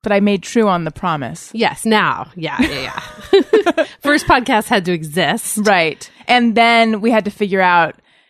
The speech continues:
Speaker 1: after you hit subscribe, why is it, like, how, where do I get it? 'Cause I
Speaker 2: Yeah.
Speaker 1: remember for, there were, there were years of,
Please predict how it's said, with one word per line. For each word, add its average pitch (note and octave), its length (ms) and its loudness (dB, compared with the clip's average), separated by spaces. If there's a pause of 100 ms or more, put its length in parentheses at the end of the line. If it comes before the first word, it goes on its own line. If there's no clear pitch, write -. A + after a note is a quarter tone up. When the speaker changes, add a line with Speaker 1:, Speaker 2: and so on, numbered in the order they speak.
(320)
Speaker 1:
after G3 340 0
you F#3 220 0
hit F#3 200 -4
subscribe, F3+ 720 0
why E3+ 240 2
is E3 140 -6
it, E3 160 -8
like, E3+ 160 -10
how, F3 160 -10
where F3+ 180 0
do E3+ 120 -4
I D3+ 80 -2
get E3+ 260 -2
it? E3 340 -6 (160)
'Cause G#3+ 120 -2
I A3 60 4
Speaker 2:
Yeah. A3 40 4
Speaker 1:
remember A3+ 320 2
for, F#3+ 260 -2
there G#3 120 0
were, G3+ 100 0
there C4+ 180 2
were D#4+ 80 4
years A3+ 640 2
of, D#3+ 340 -8